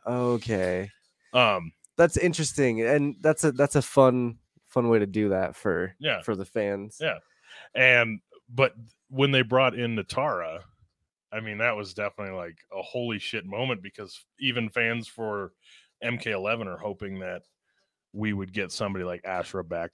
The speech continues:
Speaker 2: to, or, sorry, not Ashra, um, Natara back for the Combat Pack three.
Speaker 1: Like a downloadable
Speaker 2: Yeah.
Speaker 1: character, yeah.
Speaker 2: Because I'm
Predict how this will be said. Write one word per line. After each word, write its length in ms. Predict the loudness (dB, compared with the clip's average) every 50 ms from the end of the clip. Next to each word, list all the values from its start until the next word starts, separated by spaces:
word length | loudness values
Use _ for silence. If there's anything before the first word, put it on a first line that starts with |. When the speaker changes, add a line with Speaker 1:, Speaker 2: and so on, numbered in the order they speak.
| _ _
Speaker 2:
to, 100 | -12 -8
or, 200 | -6 -6 -6 -6 -10 -14 -14
sorry, 240 | -10 -8 -6 -6 -6
not 160 | -8 -10 -10
Ashra, 320 | -10 -10 -12 -12 -14 -16 -16 -12 -8
um, 360 | -8 -6 -6 -8 -8 -12 -16 -18 _ _ _ -10
Natara 500 | -10 -8 -4 -2 0 0 2 0 0 -2 -6 -6 _
back 280 | -6 -4 -4 -4 -6 -10
for 460 | -14 -14 -12 -10 -10 -10 -10 -12 -14 -16
the 60 | -18
Combat 460 | -16 -14 -12 -12 -12 -12 -12 -14 -14 -14
Pack 180 | -14 -14 -14 -14 _ _ -16
three. 240 | -14 -12 -12 -6 -6
Speaker 1:
Like 140 | -4 -4 -4
a 40 | -4
downloadable 840 | -2 -2 -2 0 -2 -2 -2 -2 -2 -2 -2 -2 -2 -2 -2 -4 -8 _
Speaker 2:
Yeah. 200 | -4 0 2 2 2
Speaker 1:
character, 360 | 0 -2 -6 -8 -8 -6 -4
yeah. 280 | -4 -2 -2 -4 -6 -8 -12 -20 -20 -20 -12 -2
Speaker 2:
Because 260 | 0 2 2 2 2
I'm 460 | 2 6 6 6 6 6 2 0 -2